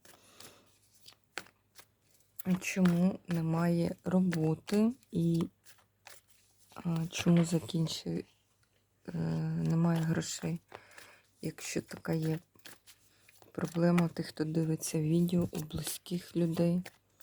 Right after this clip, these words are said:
чому немає роботи, чому немає грошей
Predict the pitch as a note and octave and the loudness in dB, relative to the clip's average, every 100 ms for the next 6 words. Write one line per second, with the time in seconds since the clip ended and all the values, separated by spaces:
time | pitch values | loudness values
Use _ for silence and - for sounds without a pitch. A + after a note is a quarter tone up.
0 | - - _ - - - E3 E3 D#3+ D#3+ | -20 -20 _ -16 -8 0 2 4 4 2
1 | D#3+ D#3 D#3+ E3 - F3+ F#3 - F#3 - | 2 2 0 -2 -4 -4 -4 -4 -6 -6
2 | F3+ E3+ E3 E3 E3 D#3+ D#3+ F3 - - | 0 2 4 2 0 -2 -4 -4 -4 -2
3 | F3+ | -4